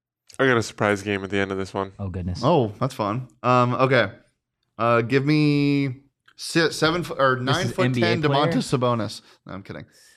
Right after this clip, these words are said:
Speaker 3: Um,
Speaker 2: <laughs>
Speaker 3: let's get
Speaker 2: Nine-foot-ten?
Speaker 3: Yeah, he's nine-foot-ten now. Um,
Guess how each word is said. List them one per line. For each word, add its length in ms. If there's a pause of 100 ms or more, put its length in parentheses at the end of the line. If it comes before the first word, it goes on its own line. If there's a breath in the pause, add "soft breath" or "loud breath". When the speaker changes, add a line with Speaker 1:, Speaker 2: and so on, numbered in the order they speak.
(160 soft breath)
Speaker 3:
Um, 360
Speaker 2:
<laughs> 520
Speaker 3:
let's 240
get 120
Speaker 2:
Nine-foot-ten? 800
Speaker 3:
Yeah, 140
he's 120
nine-foot-ten 420
now. 280
Um, 480